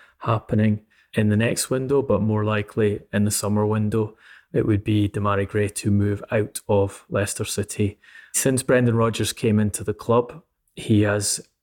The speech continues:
had very few starts, Premier League starts. He played twenty-one Premier League games last season,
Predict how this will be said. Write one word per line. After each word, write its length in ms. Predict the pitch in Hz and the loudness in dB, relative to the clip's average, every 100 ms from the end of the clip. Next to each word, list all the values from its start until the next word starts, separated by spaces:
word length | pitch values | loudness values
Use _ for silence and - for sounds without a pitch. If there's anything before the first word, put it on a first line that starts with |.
| - | -4
had 180 | - 104 | 0 0
very 720 | 98 120 117 113 110 107 107 | 0 2 2 2 2 0 -4
few 460 | - - 104 104 107 | -10 -2 2 2 0
starts, 500 | - - 104 101 - | -4 -2 0 -2 -6
Premier 340 | - 107 98 | -4 -2 0
League 180 | 95 95 | -2 -4
starts. 480 | - 104 101 - - | -4 -2 -4 -4 -8
He 80 | - | -4
played 260 | - 104 | -2 -2
twenty-one 560 | - 113 98 110 107 101 | 0 0 0 0 -2 -4
Premier 320 | - 101 101 | -4 -4 -4
League 180 | 98 95 | -4 -4
games 460 | 107 98 98 - - _ - - _ _ | -2 -2 -4 -8 -12 _ -20 -20 _ _
last 260 | 110 98 - | 0 2 0
season, 560 | - 117 110 110 107 | 2 2 2 0 -2